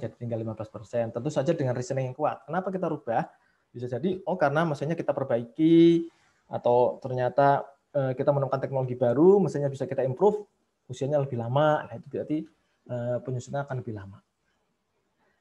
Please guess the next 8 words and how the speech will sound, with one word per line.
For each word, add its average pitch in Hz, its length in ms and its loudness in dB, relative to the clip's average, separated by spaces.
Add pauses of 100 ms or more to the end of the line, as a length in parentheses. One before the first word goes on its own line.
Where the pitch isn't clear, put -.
(120)
Kalau 185 160 4
ada 185 240 2
perubahan 160 320 2
tarif 131 260 -4
itu, 123 600 -10 (160)
ya, 160 320 -6 (320)
<clears throat> - 320 -12
itu 185 560 -2